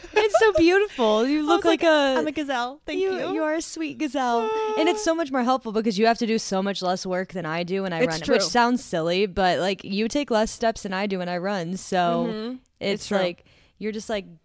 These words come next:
Speaker 1: galloping, I guess, is, like, for the
Speaker 2: Yes.
Speaker 1: lack of a better
Speaker 2: Like
Speaker 1: word, because
Speaker 2: cute
Speaker 1: you're
Speaker 2: little
Speaker 1: able to take
Speaker 2: horse.
Speaker 1: those long steps, and I'm just, like, here, like,
Speaker 2: <laughs>
Speaker 1: shuffling. <laughs>
Speaker 2: Literally, I told Angela,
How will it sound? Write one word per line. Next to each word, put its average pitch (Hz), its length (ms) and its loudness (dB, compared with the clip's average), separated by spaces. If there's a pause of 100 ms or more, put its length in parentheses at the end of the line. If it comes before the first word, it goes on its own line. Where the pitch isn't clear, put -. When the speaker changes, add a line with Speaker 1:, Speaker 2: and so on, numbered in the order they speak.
(180)
Speaker 1:
galloping, 190 540 2
I 226 120 0
guess, 233 340 2
is, 180 240 -2
like, 370 240 6
for 415 80 4
the 403 60 4
Speaker 2:
Yes. - 60 2
Speaker 1:
lack 190 220 4
of 214 60 2
a 208 60 2
better 190 200 2
Speaker 2:
Like 180 140 2
Speaker 1:
word, 196 180 0
because 185 180 -2
Speaker 2:
cute - 100 0
Speaker 1:
you're 208 60 2
Speaker 2:
little 214 160 0
Speaker 1:
able 214 100 2
to 190 40 -6
take 196 180 2
Speaker 2:
horse. - 40 -18
Speaker 1:
those 214 240 0
long 185 300 0
steps, - 380 -2
and 185 100 -2
I'm 180 120 -2
just, 196 160 -2
like, 180 140 -2
here, 196 200 0
like, 160 140 0
Speaker 2:
<laughs> - 120 0
Speaker 1:
shuffling. 156 480 2
<laughs> 285 220 6
Speaker 2:
Literally, 359 440 -2
I 262 140 4
told 311 200 4
Angela, 247 400 2